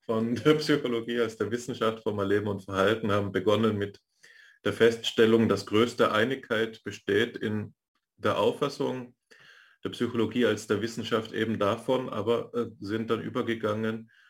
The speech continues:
eigentlich dekonstruktiv, wie es nicht unsere Art ist, das Ganze so ein bisschen auseinanderzunehmen, ja, das Ganze systematisch abzubauen, abzutragen und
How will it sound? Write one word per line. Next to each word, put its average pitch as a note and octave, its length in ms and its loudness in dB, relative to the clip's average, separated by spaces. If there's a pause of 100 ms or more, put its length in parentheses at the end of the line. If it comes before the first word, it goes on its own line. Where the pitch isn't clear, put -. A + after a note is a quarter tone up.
(300)
eigentlich C#3 420 2
dekonstruktiv, C3+ 920 -2
wie G2 60 2
es G2+ 140 0
nicht C3+ 180 -2
unsere F#2 340 -4
Art F2+ 220 -4
ist, - 460 -6
das F#2 120 -2
Ganze A#2 280 6
so A#2 140 6
ein A#2 60 2
bisschen C3 280 2
auseinanderzunehmen, G2+ 1160 -2 (540)
ja, G#2+ 200 2
das G2+ 200 -6
Ganze A2 280 2
systematisch A2+ 640 2
abzubauen, F#2 640 -2
abzutragen G#2 720 0
und G2+ 260 -2